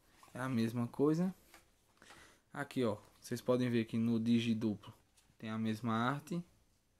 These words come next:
Não muda nada. E aqui, galera, ó, o mesmo padrão da anterior, né, da oitava temporada.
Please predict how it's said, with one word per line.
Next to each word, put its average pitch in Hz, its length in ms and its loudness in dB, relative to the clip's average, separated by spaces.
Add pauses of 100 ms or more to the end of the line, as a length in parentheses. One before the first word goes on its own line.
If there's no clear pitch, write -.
(2000)
Não 123 160 -10
muda 110 320 0
nada. 131 520 2 (1400)
E 151 160 2
aqui, 170 500 4
galera, 113 420 4
ó, 98 120 -2 (400)
o 139 80 -14
mesmo 139 340 2
padrão 131 340 6
da 127 100 6
anterior, 123 600 4
né, 135 180 2
da 113 140 2
oitava 110 340 2
temporada. 117 680 -2